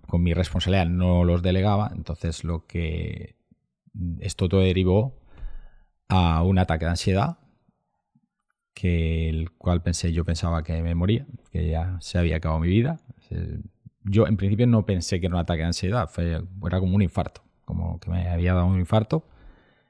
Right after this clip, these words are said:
Y, y eso fue un clic en mi vida, ¿no? Mm.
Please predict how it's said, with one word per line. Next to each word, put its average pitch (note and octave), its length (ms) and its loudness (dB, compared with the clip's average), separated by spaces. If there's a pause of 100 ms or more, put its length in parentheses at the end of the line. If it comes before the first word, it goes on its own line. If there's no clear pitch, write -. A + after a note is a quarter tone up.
(640)
Y, D#2 760 2 (760)
y F2+ 180 -2
eso - 360 -2
fue F#2+ 760 4
un F#2 140 2
clic - 380 0 (560)
en F#2 120 -4
mi D#2+ 120 -2
vida, D#2+ 240 -4
¿no? C3 160 -6 (520)
Mm. F2 420 -6